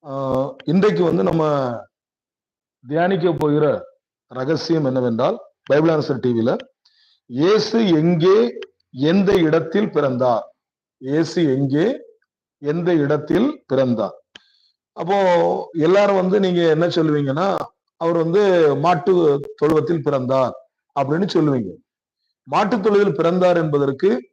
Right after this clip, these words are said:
வசன ஆதாரம் கிடையாது. ஏனென்று கேட்டால், லூக்கா சுவிசேஷம் இரண்டாம் அதிகாரம் ஏழாவது வசனத்துல என்ன எழுதப்பட்டிருக்குன்னா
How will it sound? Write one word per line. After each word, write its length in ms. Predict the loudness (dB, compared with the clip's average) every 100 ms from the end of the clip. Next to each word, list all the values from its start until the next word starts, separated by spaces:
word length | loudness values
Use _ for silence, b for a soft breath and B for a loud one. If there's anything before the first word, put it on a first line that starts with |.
| _
வசன 380 | -4 -2 0 0
ஆதாரம் 480 | 0 2 0 0 -4
கிடையாது. 420 | -4 -2 -4 -6 -16 -20 b b b _ -4
ஏனென்று 320 | -2 0 -2
கேட்டால், 400 | -2 -2 -2 -2 -6 _ _ _ _ _ _ _ _ -4
லூக்கா 400 | 0 0 2 0 0
சுவிசேஷம் 540 | 0 -2 0 -2 -2 -2
இரண்டாம் 440 | 0 0 2 2
அதிகாரம் 440 | 2 2 2 0
ஏழாவது 360 | 0 0 2 0 -2
வசனத்துல 340 | -6 -6 -2
என்ன 180 | -2 -2
எழுதப்பட்டிருக்குன்னா 640 | -2 -2 -6 -8 -6 -6